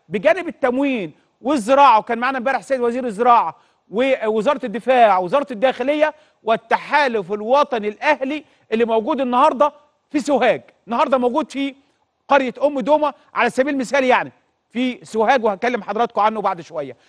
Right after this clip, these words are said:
والأسبوع اللي فات كانوا في كفر الشيخ، وبعده كانوا في قنا، وقبله كانوا في البليانة عندنا في سوهاج أيضًا، وبعده كانوا في أسوان، وقبله كانوا في الشرقية،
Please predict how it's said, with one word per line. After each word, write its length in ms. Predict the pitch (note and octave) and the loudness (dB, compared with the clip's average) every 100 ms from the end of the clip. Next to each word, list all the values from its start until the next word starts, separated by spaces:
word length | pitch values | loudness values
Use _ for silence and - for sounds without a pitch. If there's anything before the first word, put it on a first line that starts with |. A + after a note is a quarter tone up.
| _ | _
والأسبوع 380 | G#3+ B3 G3+ C#4 | -2 -2 0 0
اللي 100 | B3 | 0
فات 180 | A3+ C4 | -2 -4
كانوا 180 | A#3+ G#3 | -4 -4
في 60 | |
كفر 200 | A#3 G3 | -4 -4
الشيخ، 320 | F#3+ - E3+ - _ _ | -8 -10 -10 -10 _ _
وبعده 560 | G3+ C4 B3+ C4+ B3 A#3 | 4 4 4 2 -2 -4
كانوا 240 | C4+ C4 | -4 -4
في 300 | G#3 B3 A#3 | -6 -8 -4
قنا، 180 | G#3 D3 - _ _ | -4 -4 -14 _ _
وقبله 520 | A#3 B3+ B3 C#4+ A#3+ | 2 2 4 0 0
كانوا 240 | B3 C#4 C4 | -2 -2 -2
في 120 | A#3 | -6
البليانة 480 | A3 A#3 A#3 F3 C#3 _ - | -4 0 2 0 -6 _ -6
عندنا 320 | G#3 B3 A#3+ | -2 0 -2
في 60 | G#3 | 2
سوهاج 220 | C4+ C4 C4 | 2 4 4
أيضًا، 280 | A#3+ E3 - _ _ | 4 0 -8 _ _
وبعده 600 | G#3+ C4 A#3+ D4 C4+ C4+ | 0 2 4 2 2 0
كانوا 340 | C#4+ C#4+ C#4 | 0 0 -2
في 400 | A3+ C4+ C4+ A#3 | -6 -2 -2 0
أسوان، 480 | B3+ B3+ C4 A3+ F3 - _ - | -4 2 2 2 0 -12 _ 2
وقبله 500 | B3 C4+ D4 A#3+ C4 | 2 4 2 2 -2
كانوا 220 | C#4+ C#4 | -2 -2
في 100 | A#3 | -4
الشرقية، 540 | C#4 C4+ C4+ B3+ F#3 | -2 2 2 2 -2